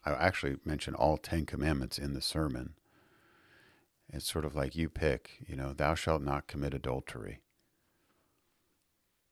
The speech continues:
So maybe part of the problem with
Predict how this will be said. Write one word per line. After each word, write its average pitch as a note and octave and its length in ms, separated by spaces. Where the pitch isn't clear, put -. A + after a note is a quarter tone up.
So C#2+ 600
maybe E2 420
part F2+ 300
of D#2 60
the D2 80
problem D#2+ 680
with C#2+ 360